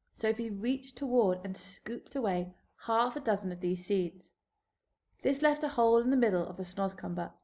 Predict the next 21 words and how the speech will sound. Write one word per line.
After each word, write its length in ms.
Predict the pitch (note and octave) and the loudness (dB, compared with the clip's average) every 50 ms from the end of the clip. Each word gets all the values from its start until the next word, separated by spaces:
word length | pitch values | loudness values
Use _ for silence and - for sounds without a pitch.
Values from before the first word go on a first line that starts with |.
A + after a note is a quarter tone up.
| _ - | _ -6
large 500 | F#3 F3+ F#3 F#3 F#3+ G3 G3+ G3 G3 - | -4 -2 0 0 0 0 -2 -4 -6 -4
enough 240 | F3+ F3 F3 F3 F3 - _ - | -4 -4 -4 -4 -8 -14 _ -12
for 60 | - | -8
her 140 | F3+ F3+ F3 | -6 -6 -6
to 100 | F3+ - _ - | -6 -8 _ -20
crouch 540 | - - - F#3+ G3+ - - _ - - _ - | -20 -12 -8 -8 -8 -8 -10 _ -20 -18 _ -4
in 320 | G#3+ G3+ F3+ F3 F3 F3+ - _ _ _ _ | -4 -2 -2 -4 -6 -8 -12 _ _ _ _
so 180 | - - G#3 G3+ | -8 -2 0 0
long 300 | G3 G#3 A#3+ B3 A#3+ A#3 | 2 4 4 2 2 0
as 80 | A3 | -4
she 140 | - - G#3 | -4 -4 -2
rolled 320 | F#3 F#3 F#3+ G3 G#3+ A#3+ B3 | 0 2 2 2 2 0 -2
herself 280 | A3 - A#3+ G#3+ G#3+ - | -4 -4 -4 -4 -4 -4
up 240 | A3 G#3 - - - - - | -8 -8 -8 -10 -16 -14 -8
into 240 | F#3+ F#3 F3 F3+ F#3 | -8 -8 -6 -6 -8
a 20 | |
ball. 380 | F3 F3+ F#3+ F#3 F3 E3+ F3 F3 _ _ _ _ _ _ _ _ _ _ _ _ _ _ | -8 -6 -6 -6 -6 -6 -8 -12 _ _ _ _ _ _ _ _ _ _ _ _ _ _
She 140 | - - - - | -20 -20 -16 -12
crawled 320 | - - A3+ A3 G#3 G3 | -2 0 0 2 2 2
into 260 | F#3+ F#3+ F#3+ F#3 F3 | 0 -2 -2 -4 -6
it. 200 | E3+ D#3+ - - | -6 -6 -6 -12